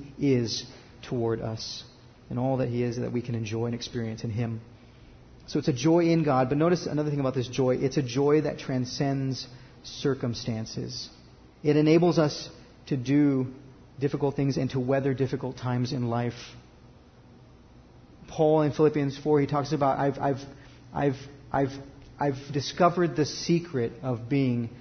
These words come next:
content." And what I think that secret was is just one chapter prior where Paul was saying that he, he counts everything as garbage in, in light of the surpassing value, the treasure that it is of knowing Christ Jesus,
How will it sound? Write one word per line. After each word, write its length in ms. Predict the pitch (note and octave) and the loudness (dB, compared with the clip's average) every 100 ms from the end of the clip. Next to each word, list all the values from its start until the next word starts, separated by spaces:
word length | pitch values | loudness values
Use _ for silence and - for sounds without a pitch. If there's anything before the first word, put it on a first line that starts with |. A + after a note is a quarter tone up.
| - - | -20 -8
content." 440 | C#3 B2 C#3+ C3 | -6 -2 0 0
And 80 | A#2+ | 0
what 140 | B2+ F#3+ | 2 2
I 80 | |
think 200 | F#3+ G3 | 2 2
that 160 | E3 D#3 | 2 2
secret 300 | - E3 E3 | 2 2 2
was 220 | D#3 D3+ | 2 2
is 80 | C3+ | 0
just 280 | C#3+ - - | -4 -6 -4
one 200 | D3+ F3 | -2 0
chapter 320 | - E3 D#3+ | -2 -2 -4
prior 320 | - D#3 C#3 | -2 0 2
where 120 | B2 | 0
Paul 280 | C3+ - C3+ | -2 0 0
was 120 | C3+ | -2
saying 400 | C3+ D3 B2+ A#2+ B2 - - - - - - - - - B2 | -4 -4 -2 -4 -6 -14 -20 -20 -20 -20 -20 -20 -20 -10 -6
that 140 | C#3+ | -4
he, 260 | - D3 D3 | 0 0 2
he 160 | D#3+ | 0
counts 340 | E3 D#3+ D3 - | 0 0 0 -2
everything 580 | D#3+ D#3+ F3 F3 E3 E3 C#3+ | -2 4 4 4 0 0 -4
as 160 | C3 | -6
garbage 640 | A2+ B2 B2 A#2 A#2+ - - - - - - - - - - - - - - - | -4 -2 -2 -2 -4 -6 -12 -18 -20 -20 -20 -20 -20 -20 -20 -20 -20 -20 -20 -12
in, 200 | D#3 C#3+ C#3+ | -4 -4 -2
in 160 | B2+ | -2
light 160 | B2+ B2+ | 0 -2
of 60 | |
the 60 | B2 | -4
surpassing 840 | - - B2+ C#3+ - D#3 D#3+ C#3+ A2 | -8 -6 -4 -4 -2 -2 -2 -6 -4
value, 560 | C3 C3 B2+ A#2 A2+ A2+ - - - - C#3 | -2 0 0 -2 -6 -8 -14 -20 -20 -20 -10
the 80 | C#3 | -10
treasure 580 | C3+ - C#3+ C#3+ B2 B2+ | -8 -6 0 0 0 -2
that 160 | A#2+ | -2
it 100 | B2 | 0
is 380 | B2+ B2+ A2+ - - - - - | 2 2 0 -6 -16 -20 -18 -10
of 140 | A#2+ | -4
knowing 540 | B2+ C3+ C3+ C3 C3 | -2 0 0 0 0
Christ 400 | B2 C3+ A#2+ A2+ | -4 -4 -4 -4
Jesus, 580 | - C3 A#2 B2 A2+ - | -4 -2 0 -2 -4 -10